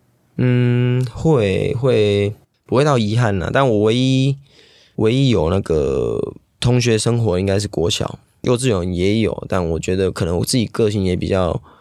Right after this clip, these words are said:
不是那么外向，所以在国小的时候，我是在班上算是那种很，很边缘的学生，因为也比较矮，个子比较小，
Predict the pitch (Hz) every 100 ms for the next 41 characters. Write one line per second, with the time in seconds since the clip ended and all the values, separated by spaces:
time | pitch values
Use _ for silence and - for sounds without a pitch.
0 | _ _ _ _ - 104 - 127 113 110
1 | 92 80 76 71 - - _ _ - 107
2 | 92 - 101 - 117 127 - 104 117 104
3 | _ _ _ _ 101 107 117 87 87 107
4 | 87 82 - 98 - - _ _ _ -
5 | 101 92 95 101 95 95 110 90 101 95
6 | 90 - 65 - 107 80 64 - - -
7 | _ _ - 101 110 110 90 78 71 -
8 | - _ _ _ - - 82 82 87 76
9 | - _ - 110 104 101 98 - 60 -
10 | 92 85 85 - -